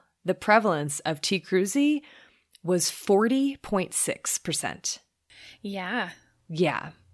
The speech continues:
Speaker 2: Yeah.
Speaker 1: Yeah. And that prevalence is actually fairly steady over time. I mean, there
Speaker 2: Mm-hmm.
Speaker 1: are a few, like, dips and a few surges, but, like,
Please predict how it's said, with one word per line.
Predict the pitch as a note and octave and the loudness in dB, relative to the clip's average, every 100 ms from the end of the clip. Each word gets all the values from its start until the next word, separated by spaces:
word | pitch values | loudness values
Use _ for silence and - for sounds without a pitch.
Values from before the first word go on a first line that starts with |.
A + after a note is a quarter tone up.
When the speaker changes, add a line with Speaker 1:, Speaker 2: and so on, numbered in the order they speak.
| _ | _
Speaker 2:
Yeah. | F#3 G3 | -8 -2
Speaker 1:
Yeah. | F#3 C4 - - _ _ _ _ _ A#3+ | 0 0 -4 -14 _ _ _ _ _ 6
And | A3+ | 6
that | B3+ D4+ - | 6 2 0
prevalence | A3+ A#3+ D#4 B3+ | -4 -2 -2 -2
is | A3 G#3 | -2 -4
actually | G#3 - A#3 | -2 -2 -4
fairly | - - F3 F3+ F3+ | -6 -4 -2 0 -2
steady | E3+ - D3+ C#3+ E3+ D#3+ | -2 -2 -2 -2 -2 -2
over | C#3+ C#3+ | -4 -6
time. | - C3 C3+ E3+ | -6 -8 -6 -6
I | |
mean, | E3 D#3 | -4 -2
there | D#3+ | -2
Speaker 2:
Mm-hmm. | D3+ | 2
Speaker 1:
are | D3+ D#3 | 2 2
a | |
few, | D3 F3 E3 | -2 -2 -2
like, | D#3+ D#3 - | 0 -4 -2
dips | D#3+ D#3+ - E3 | -2 -2 -6 -6
and | |
a | D3+ | -6
few | - D#3+ | -6 -6
surges, | - D3+ D3 G#3+ A#3 | -2 -2 0 0 -2
but, | - D#3+ D3+ | 2 2 2
like, | C#3+ C#3+ - | 0 0 -6